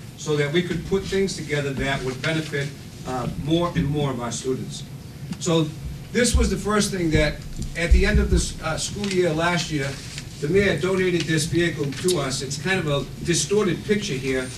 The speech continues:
It, it isn't as nice as they, as the car really looks, but, um,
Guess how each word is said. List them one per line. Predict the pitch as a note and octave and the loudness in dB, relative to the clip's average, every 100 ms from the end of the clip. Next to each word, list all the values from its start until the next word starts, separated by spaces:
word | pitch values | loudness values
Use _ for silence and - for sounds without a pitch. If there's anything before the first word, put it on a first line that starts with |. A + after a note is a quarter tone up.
| - - - | -12 -12 -10
It, | A#2+ A#2+ - | -8 -8 -6
it | D#3 | -2
isn't | E3+ E3 E3 | -2 0 -2
as | C#3+ | -2
nice | D#3 D#3+ D3 | 0 0 2
as | C3+ A#2 | -2 -2
they, | C3+ C3 A#2+ - | 0 2 0 0
as | C3 B2 | -2 -2
the | B2+ | -6
car | - D3+ C#3+ | -4 -2 0
really | C#3 C3 | 0 -2
looks, | B2 C#3 C3+ - | 0 -2 -2 -6
but, | C#3 B2+ - - - - | -4 -6 -8 -12 -14 -10
um, | B2+ B2 A#2 | -8 -4 -4